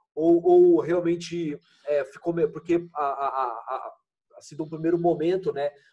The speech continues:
você dizendo, parece que, que vocês estavam, assim, totalmente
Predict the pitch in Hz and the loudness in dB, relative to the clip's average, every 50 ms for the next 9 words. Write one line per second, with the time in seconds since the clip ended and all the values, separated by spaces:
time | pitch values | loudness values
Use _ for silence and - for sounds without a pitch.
0 | _ _ 139 135 - - 151 143 - - - 151 160 190 185 190 185 180 170 170 | _ _ -12 -10 -8 -8 -8 -10 -10 -4 -4 -2 -2 -2 -4 -4 -4 -4 -4 -6
1 | 175 175 - - - 190 202 202 202 202 - - - _ _ 180 180 160 180 180 | -6 -8 -12 -14 -16 -14 -14 -14 -14 -14 -16 -16 -18 _ _ -16 -10 -6 -6 -6
2 | 180 - 175 170 170 - 175 175 175 180 175 - - 175 170 - 190 196 - 196 | -4 -2 -2 -2 -2 -2 -4 -4 -4 -6 -8 -8 -10 -12 -12 -12 -14 -6 -4 -4
3 | 185 165 170 180 - - - | -4 -4 -6 -8 -10 -14 -18